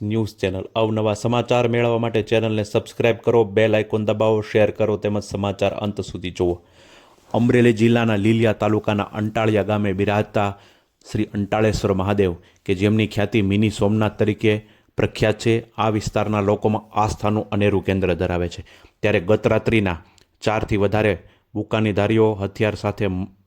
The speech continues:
ચોરી કરવાના બદ ઇરાદે મંદિરના પટાંગણમાં પ્રવેશ્યા હતા અને તેઓ મંદિરના ગર્ભગૃહ પાસે આવી નાની પેટી તોડવામાં સફળ થયા હતા. મંડળી, મંદિરના સંચાલક અને ટ્રસ્ટી શ્રી વિઠ્ઠલદાદાના જણાવ્યા અનુસાર નાની પેટી તોડીને તેઓ ત્રણથી ચાર હજાર રૂપિયા જેવી રોકડ લઈ જવામાં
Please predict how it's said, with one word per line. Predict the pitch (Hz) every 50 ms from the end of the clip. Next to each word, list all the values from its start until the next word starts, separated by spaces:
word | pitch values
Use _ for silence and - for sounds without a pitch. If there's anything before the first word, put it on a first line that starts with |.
| _ _ _
ચોરી | - 110 107 104 107
કરવાના | 95 - 107 104 104 104 101 95
બદ | 87 95 104 98 -
ઇરાદે | - 104 101 98 98 98 98
મંદિરના | 92 90 92 98 104 110 104 104 104 95
પટાંગણમાં | - 98 90 - 101 98 98 104 101 101 98 92
પ્રવેશ્યા | - 98 98 107 104 - - 110 101
હતા | 101 - - 110 107 107 - - - - _ _ _ _ _ _ -
અને | 113 104 92 85 - - - _ _ _ _ _
તેઓ | - 107 107 101 92
મંદિરના | 87 95 104 107 107 110 104 104 107 101
ગર્ભગૃહ | 90 90 101 107 104 101 107 98 107 107 104
પાસે | 85 - 104 98 - 104
આવી | 101 98 107 95
નાની | 95 95 101 107 107 101
પેટી | - - 104 95 - 101
તોડવામાં | - - 101 98 101 98 98 98 95
સફળ | - - 92 - 98 95
થયા | 95 - 95 92 87
હતા. | 87 92 90 - 85 80 - - _ _ _ - - _ _ _ -
મંડળી, | 104 107 107 110 110 113 120 120 - - 120
મંદિરના | 110 107 113 113 113 117 110 110 113 104
સંચાલક | 98 - 107 107 104 120 113 110 113 110 -
અને | 110 113 107
ટ્રસ્ટી | 98 - - 107 98 - - - 110
શ્રી | 101 - 110 101
વિઠ્ઠલદાદાના | 95 101 101 - 113 107 104 110 104 107 107 104 104
જણાવ્યા | 90 101 98 98 101 101 104 104
અનુસાર | 104 104 98 - 110 104 113 - - - - - _ _ _ 98
નાની | 98 104 110 110 107
પેટી | 104 113 110 - - 107
તોડીને | 104 - 107 107 110 104 104 104
તેઓ | - - 110 104 101
ત્રણથી | - - 107 110 110 107 - 110
ચાર | 95 - 107 104 104
હજાર | 101 95 104 107 101
રૂપિયા | 101 - - 110 101
જેવી | 95 107 107 101
રોકડ | 101 104 - - 104 104
લઈ | 101 104 104
જવામાં | 107 107 104 101 101